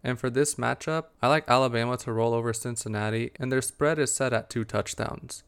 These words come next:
Moving on to the Orange Bowl, we have number three Georgia visiting number two Michigan.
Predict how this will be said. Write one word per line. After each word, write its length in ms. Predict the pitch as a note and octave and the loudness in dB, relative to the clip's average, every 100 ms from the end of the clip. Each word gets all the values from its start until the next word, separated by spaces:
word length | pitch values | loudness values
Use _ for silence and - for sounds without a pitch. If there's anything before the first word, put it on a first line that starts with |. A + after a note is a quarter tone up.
| _ _ | _ _
Moving 320 | B2+ D3+ F3+ | 0 4 6
on 140 | D#3 D#3 | 6 4
to 100 | D#3+ | 4
the 120 | C#3 | 6
Orange 420 | - A2 B2 B2+ | 6 6 6 2
Bowl, 320 | D3 D#3 D#3+ - | 4 4 4 -2
we 160 | - C3 | 2 6
have 180 | D3 A#2+ | 6 4
number 280 | B2+ D#3+ | 2 2
three 260 | F3 E3+ E3+ | 0 0 -2
Georgia 460 | B2+ A#2 A#2+ C#3+ C3+ | 4 4 4 2 2
visiting 480 | B2+ B2+ C3 B2+ | 2 0 -2 -2
number 240 | A2+ B2 C#3+ | -2 0 -2
two 240 | - C3+ | 0 0
Michigan. 580 | A2 G#2+ - - - C3+ | 2 0 -2 -4 -6 -10